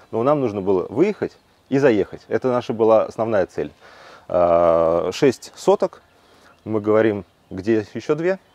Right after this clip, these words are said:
Нам говорят, пожалуйста, мы вам компенсируем это коммуникациями. Вот. И это, конечно, на самом деле для нас, э, тоже большим плюсом оказалось, потому что это дополнительные, условно, семьсот тысяч, э, газ, электричество, водопровод, канализация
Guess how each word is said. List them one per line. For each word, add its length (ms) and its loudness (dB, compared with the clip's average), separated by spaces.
Нам 400 -6
говорят, 560 -2
пожалуйста, 460 -2
мы 120 -8
вам 120 -4
компенсируем 680 -6
это 260 -4
коммуникациями. 680 -6
Вот. 300 -2
И 40 4
это, 300 4
конечно, 400 -2
на 140 -2
самом 200 -4
деле 300 0
для 160 -2
нас, 220 -2
э, 200 0
тоже 200 -2
большим 280 -6
плюсом 320 -8
оказалось, 460 -4
потому 300 -6
что 120 -4
это 140 -4
дополнительные, 800 -4
условно, 400 -2
семьсот 400 -6
тысяч, 400 -10
э, 600 -8
газ, 440 0
электричество, 560 -6
водопровод, 440 -4
канализация 720 -4